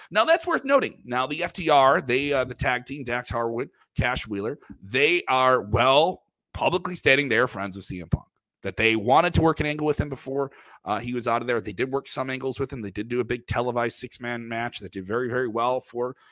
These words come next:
A E W and was very well received. Now they are back in the fold. They are once again the A E W Tag Team Champions,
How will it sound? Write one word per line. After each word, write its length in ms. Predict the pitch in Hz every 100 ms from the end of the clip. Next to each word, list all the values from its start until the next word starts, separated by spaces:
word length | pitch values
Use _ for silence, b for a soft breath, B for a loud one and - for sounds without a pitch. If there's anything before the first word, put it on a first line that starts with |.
| b b
A 60 | 117
E 180 | 127 123
W 340 | 120 123 127
and 140 | 117 98
was 120 | 87
very 300 | 104 135 165
well 240 | 151 151
received. 440 | 151 - 90 - _
Now 220 | 98 98
they 180 | 98 120
are 80 | 120
back 300 | 131 123 -
in 80 | 113
the 40 |
fold. 300 | - 147 151
They 60 | 113
are 80 |
once 220 | 95 120 98
again 180 | 117
the 120 | 117 -
A 40 |
E 160 | 117 104
W 240 | 101 98 95
Tag 280 | 113 95
Team 140 | - 85
Champions, 520 | - 147 151 160 151